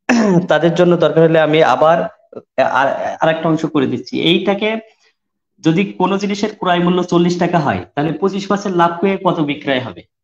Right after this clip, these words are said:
কোনো জিনিসের যদি ক্রয় মূল্য চল্লিশ টাকা হয়, আচ্ছা, চল্লিশ টাকা যদি ক্রয় মূল্য হয়, তাহলে পঁচিশ পার্সেন্ট লাভে কত বিক্রয় মূল্য হবে? আহ, এটা হচ্ছে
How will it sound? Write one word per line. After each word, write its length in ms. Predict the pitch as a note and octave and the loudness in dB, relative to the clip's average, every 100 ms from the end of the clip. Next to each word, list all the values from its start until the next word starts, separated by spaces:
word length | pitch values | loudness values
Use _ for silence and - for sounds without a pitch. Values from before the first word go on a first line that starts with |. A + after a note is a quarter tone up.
| _ _ _ _ - | _ _ _ _ 0
কোনো 160 | D#3+ F#3 | 2 2
জিনিসের 340 | F#3 F#3+ F#3 | -4 -6 -6
যদি 180 | F3 F3 | -6 -6
ক্রয় 300 | F3 F3+ F3 | -4 -2 0
মূল্য 140 | E3+ E3+ E3+ | 0 -2 0
চল্লিশ 260 | D#3 D3+ - | -2 -2 -6
টাকা 180 | C#3+ B2+ | -4 -4
হয়, 180 | G#2+ - _ _ _ _ _ _ - | -6 -10 _ _ _ _ _ _ -10
আচ্ছা, 240 | G#2+ - - _ _ _ _ _ _ | -8 -8 -12 _ _ _ _ _ _
চল্লিশ 320 | F#3 F#3 F#3+ - | -2 0 -4 -4
টাকা 180 | F3+ | -2
যদি 180 | F3 F3 | -2 -2
ক্রয় 260 | F3 E3+ D#3+ | -2 0 2
মূল্য 200 | D#3+ D#3+ | 2 2
হয়, 200 | E3 E3 D#3+ | 2 0 0
তাহলে 200 | D3+ D#3+ - | -2 -2 -2
পঁচিশ 260 | D3+ D3 D3 | -2 -2 -8
পার্সেন্ট 260 | D3+ D#3 | -4 0
লাভে 200 | D3 C#3+ E3 | 0 0 -2
কত 160 | C#3+ D3 E3 - - - | -4 -2 -4 -6 -14 -10
বিক্রয় 340 | B2 C3 B2 | -6 -4 -2
মূল্য 220 | B2 B2 E3+ D#4 - | -2 -2 -2 -4 -10
হবে? 220 | A2 - - _ _ _ _ _ _ _ _ _ _ _ _ _ _ _ _ - | -12 -12 -16 _ _ _ _ _ _ _ _ _ _ _ _ _ _ _ _ 0
আহ, 300 | B2 B2 A#2+ - - _ _ _ _ _ - | 4 4 2 -2 -14 _ _ _ _ _ -10
এটা 200 | D3+ F3+ | -6 -4
হচ্ছে 280 | F#3+ F#3+ | -4 -2